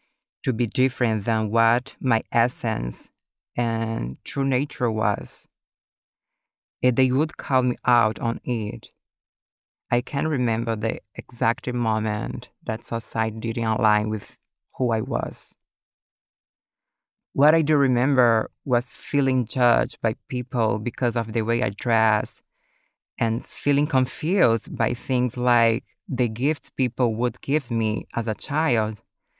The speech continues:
that I simply didn't connect with. Why were my siblings gift things that they could connect and love playing when I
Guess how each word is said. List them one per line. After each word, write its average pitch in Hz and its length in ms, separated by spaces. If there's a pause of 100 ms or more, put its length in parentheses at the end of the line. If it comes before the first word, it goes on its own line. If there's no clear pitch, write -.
(140)
that 127 180
I 131 80
simply 147 360
didn't 147 420
connect 123 420
with. 110 500 (1200)
Why 143 240
were 175 480
my 139 160
siblings 127 600
gift 123 640 (140)
things 120 680 (140)
that 113 240
they 117 320 (300)
could 139 280
connect 120 560
and 120 220
love 113 300
playing 113 480 (1200)
when 131 460
I 127 140